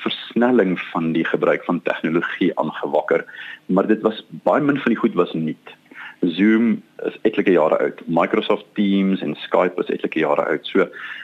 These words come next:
so ons het baie vinniger die goed gebruik wat beskikbaar was. Maar daar het 'n fundamentele verandering plaasgevind in ons denke, in ons samelewing. En dit het gebeur voor covid alreeds.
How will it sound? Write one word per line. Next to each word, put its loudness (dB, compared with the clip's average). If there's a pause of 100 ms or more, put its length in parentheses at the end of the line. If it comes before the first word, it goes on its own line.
(140)
so 2
ons 2
het 0
baie 0
vinniger 0
die 0
goed 0
gebruik 0
wat -2
beskikbaar 0
was. -2 (560)
Maar 4
daar 4
het -2
'n 0
fundamentele 2
verandering 0
plaasgevind 0
in 2
ons 0
denke, 0
in 0
ons 0
samelewing. 0
En -8
dit 2
het 0
gebeur 0
voor 4
covid 0
alreeds. -2